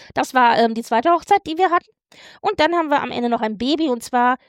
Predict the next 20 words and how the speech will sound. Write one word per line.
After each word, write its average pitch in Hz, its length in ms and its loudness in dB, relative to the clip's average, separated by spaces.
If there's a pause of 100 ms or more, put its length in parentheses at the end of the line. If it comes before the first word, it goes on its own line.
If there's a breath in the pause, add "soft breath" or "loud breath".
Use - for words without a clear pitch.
(140)
Rihanna, 247 640 0
die 262 80 -6
gefühlt 269 480 -4
dauerschwanger 262 640 2
war, 240 340 2 (260)
hat, 240 200 0
ist - 160 -2
jetzt - 640 -4
zum 220 160 -6
dritten 247 260 -2
Mal 220 160 -2
Mutter 277 280 0
geworden. 233 560 -2 (400 loud breath)
Und 262 160 -4
zwar 240 280 2
diesmal 240 460 2
gab 220 260 -2
es 226 120 -4
eine 208 200 -6
Tochter, - 560 0